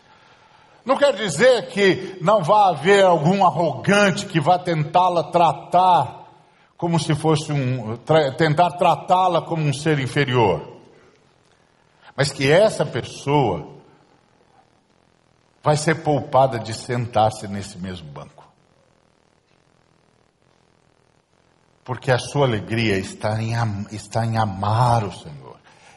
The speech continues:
E amar o Senhor não se coaduna com nada disso. Não chega lá. Então essa pessoa é como uma árvore, é sólida,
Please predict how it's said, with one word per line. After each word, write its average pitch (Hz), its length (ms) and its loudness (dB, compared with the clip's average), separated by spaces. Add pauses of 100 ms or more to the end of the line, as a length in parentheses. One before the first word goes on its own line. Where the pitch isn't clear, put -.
E 117 140 0
amar 117 440 2
o 123 80 -6
Senhor 98 380 -6
não 107 160 -4
se 117 160 -12
coaduna 107 540 -4
com 98 160 -12
nada 95 260 -6
disso. - 400 -20 (4000)
Não 131 160 0
chega 135 340 2
lá. 76 220 -4 (1900)
Então 196 280 2
essa 165 840 2 (720)
pessoa 151 880 0 (300)
é 123 80 -4
como 131 200 -4
uma 123 320 4
árvore, 85 320 -4
é 85 60 -8
sólida, 117 880 0